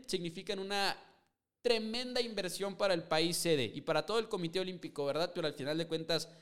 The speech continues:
el que más invierte es el país. Se construyen estadios, se construyen instalaciones, eh, para atletas de alto rendimiento, se construyen hoteles, se construye mucha infraestructura.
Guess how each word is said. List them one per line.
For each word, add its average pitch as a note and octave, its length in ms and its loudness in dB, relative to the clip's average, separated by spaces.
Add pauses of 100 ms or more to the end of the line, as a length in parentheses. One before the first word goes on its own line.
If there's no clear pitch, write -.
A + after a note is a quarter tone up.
(200)
el D3+ 160 0
que D3+ 120 4
más D#3+ 220 2
invierte D#3+ 460 2
es D3+ 120 0
el D3+ 120 -2
país. C#3 420 0 (200)
Se F3 140 -2
construyen F#3 520 0
estadios, G3 720 4 (240)
se D#3+ 160 -6
construyen F3 760 0
instalaciones, E3 1080 2
eh, C3+ 520 0
para C3 460 0
atletas D#3+ 540 -2
de D#3 60 4
alto D#3+ 180 0
rendimiento, E3+ 840 -4 (240)
se - 180 0
construyen E3+ 840 0
hoteles, F#3+ 800 4 (140)
se E3+ 180 -4
construye G3+ 540 0
mucha F#3 320 -2
infraestructura. E3 960 -2